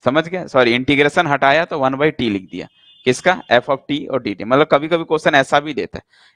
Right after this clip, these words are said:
इसमें लाप्लास अंदर देखो दिया हुआ है, इसमें लाप्लास के साथ-साथ इंटीग्रेशन भी दे दिया, तो अगर लाप्लास के साथ इंटीग्रेशन भी दिया और f x बटा x d x दिख रहा है, तो हम क्या लिखेंगे इसको, ये क्या किया देखो, वन by p लिखोगे,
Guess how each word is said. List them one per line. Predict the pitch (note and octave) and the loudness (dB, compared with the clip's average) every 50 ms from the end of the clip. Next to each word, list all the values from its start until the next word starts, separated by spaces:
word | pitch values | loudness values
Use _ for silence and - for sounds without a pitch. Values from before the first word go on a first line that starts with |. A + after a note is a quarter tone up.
| - | -4
इसमें | - A#2+ - - D#3+ E3 | -4 -4 -2 2 2 4
लाप्लास | D#3 D3+ C#3+ C#3+ - D#3 D#3 E3 - - - | 6 6 4 4 4 2 2 2 0 -4 -2
अंदर | C3+ C3+ D3 D3 D#3 C#3+ | -2 0 2 2 2 2
देखो | C3+ B2+ A#2 B2 | 2 0 0 -2
दिया | A2+ A#2 A2 G#2+ G2 | -2 0 2 2 2
हुआ | F#2+ F#2+ F#2+ | 2 -2 -8
है, | - - _ _ _ _ _ _ _ _ _ - | -12 -16 _ _ _ _ _ _ _ _ _ -4
इसमें | B2 B2+ - D#3 D#3+ D#3 | -4 -4 -2 0 2 4
लाप्लास | D3 C#3 C3+ - D3 D3 D3+ D3+ | 4 4 4 4 2 2 2 0
के | - E3+ | -2 -6
साथ-साथ | D3+ - D3+ C#3+ - D#3 D3+ - D3 | -2 -2 -2 -2 0 -2 -4 -2 -4
इंटीग्रेशन | C3+ C3 C3 D3+ C3+ C#3+ D3 D3 - D#3+ D3+ C#3+ | -6 -6 -4 -4 -2 -2 -2 -2 -4 -8 -10 -10
भी | B2 A2+ | -10 -8
दे | G2+ F2+ | -8 -8
दिया, | - - - - - _ _ _ _ _ _ _ _ _ - | -10 -10 -14 -20 -20 _ _ _ _ _ _ _ _ _ 0
तो | A#2 | 2
अगर | B2 C#3+ C#3 | 4 4 4
लाप्लास | C3 B2+ B2+ - - C#3+ D3+ D#3+ - | 4 4 2 2 2 0 0 0 0
के | - D3+ | -4 -2
साथ | - D#3 D3 C#3+ | 0 0 0 0
इंटीग्रेशन | D3+ C#3 C3+ C3+ C#3+ C#3 C#3 C#3+ C#3 - D#3 D3 | 0 -4 -2 0 0 2 2 2 0 0 -2 -4
भी | D3 D3 | -4 -2
दिया | C#3+ D3+ D#3 | 0 2 4
और | D3 C3+ C3 | 6 6 4
f | B2+ - | 4 2
x | D3 C#3 C3+ D3 | -2 -4 -4 -4
बटा | C#3 C3 B2+ C3 B2+ | -4 0 2 2 2
x | B2 - C#3 | 2 0 -4
d | C3 B2+ B2+ B2+ | -4 -2 -2 -2
x | C3 - - | -2 -4 -6
दिख | B2+ B2+ C3 D#3 | -4 -2 0 2
रहा | D3+ B2+ A#2 | 4 4 4
है, | C3+ D3+ | 2 2
तो | - _ - - _ _ - B2+ | -2 _ -18 -20 _ _ -2 -2
हम | C3 B2+ | 0 2
क्या | - C#3+ C#3 | 2 4 4
लिखेंगे | D3 D3+ D3 D3 D3+ C#3+ C#3+ C#3 | 4 4 2 0 -2 -2 0 0
इसको, | C3+ - - E3 F3+ - _ _ _ _ _ - | -2 -2 -2 -4 -4 -6 _ _ _ _ _ 0
ये | A2+ B2+ C#3 D3+ - - _ | 4 6 6 6 4 2 _
क्या | - C#3+ C3+ | 0 0 0
किया | C3+ - D3+ D3 | 2 2 0 2
देखो, | C#3 C#3+ C#3+ - F3 C4 _ _ _ _ _ _ _ _ _ _ _ _ _ _ _ _ _ _ _ _ _ _ - | 2 2 0 -4 -10 -14 _ _ _ _ _ _ _ _ _ _ _ _ _ _ _ _ _ _ _ _ _ _ -2
वन | A#2 B2+ C3+ C#3 | 0 0 2 4
by | C3+ C3+ C3+ | 2 2 2
p | C3 C#3 D3+ D3+ | 0 -2 -4 -2
लिखोगे, | D3+ D3+ D3 - D#3 D#3 D#3 E3 E3 | -2 -2 -2 -2 -2 -2 -2 -4 -6